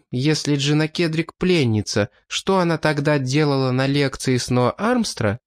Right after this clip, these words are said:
Почему разгуливала по Лондону, вольная как птица?» «Вот именно». Малькольм бросил удивленный взгляд на свою невесту. «Об этом я как-то не подумал. Да,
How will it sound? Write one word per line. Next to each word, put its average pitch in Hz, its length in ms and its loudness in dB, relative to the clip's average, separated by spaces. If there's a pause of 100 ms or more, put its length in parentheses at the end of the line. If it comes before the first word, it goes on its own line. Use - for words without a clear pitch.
(540)
Почему 240 500 2
разгуливала 165 720 2
по 151 180 2
Лондону, 156 560 2
вольная 135 480 2
как - 260 -2
птица?» 127 520 -2 (640)
«Вот 165 440 0
именно». 131 560 0 (400)
Малькольм 101 680 2 (180)
бросил 156 560 0
удивленный 139 680 0
взгляд 120 460 0
на 139 120 0
свою 101 360 2
невесту. 135 640 0 (640)
«Об 117 320 2
этом 151 400 2
я 101 400 2
как-то 113 340 0
не 113 120 4
подумал. 113 640 2 (300)
Да, 139 640 0